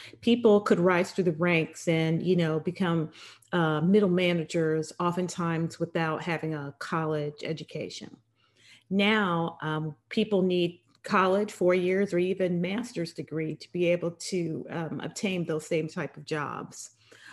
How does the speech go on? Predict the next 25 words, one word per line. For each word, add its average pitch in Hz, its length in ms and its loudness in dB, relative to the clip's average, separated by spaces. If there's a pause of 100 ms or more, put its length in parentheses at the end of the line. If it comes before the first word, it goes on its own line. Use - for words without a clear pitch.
(140)
Part 226 300 2
of 196 120 -2
this, 220 260 4
of 190 160 -6
course, 202 420 0
is 175 200 -4
that 170 420 0 (120)
there's 175 180 -2
so 220 100 0
many 190 160 2
more 165 160 0
people 220 560 -4
who 190 60 2
have 175 120 0
a - 40 -14
college 160 380 -2
degree 160 520 -6 (420)
that 165 320 2
it, 165 320 2
in 170 160 -2
some 226 480 0
ways, 156 640 0 (500)
um, 147 600 -2 (320)
makes 180 380 2
it 160 260 2